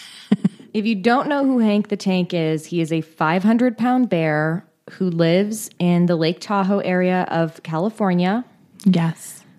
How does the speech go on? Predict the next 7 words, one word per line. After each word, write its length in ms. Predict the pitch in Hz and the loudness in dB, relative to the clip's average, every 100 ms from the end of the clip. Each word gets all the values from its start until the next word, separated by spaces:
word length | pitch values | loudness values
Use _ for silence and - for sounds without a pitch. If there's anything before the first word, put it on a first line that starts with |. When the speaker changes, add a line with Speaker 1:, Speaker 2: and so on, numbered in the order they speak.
| _ _ - | _ _ -2
Speaker 1:
And 160 | 220 | 0
he 240 | 190 247 294 | 0 0 2
has 180 | 330 - | 0 -2
been 200 | 254 240 | -2 -2
accused 920 | 233 - 185 156 151 156 165 - - - 165 | -2 -4 0 2 2 -2 -4 -12 -6 -4 -4
Speaker 2:
<laughs> 160 | - 170 | -2 2
Speaker 1:
of 600 | 170 170 170 175 - | 4 4 0 0 -2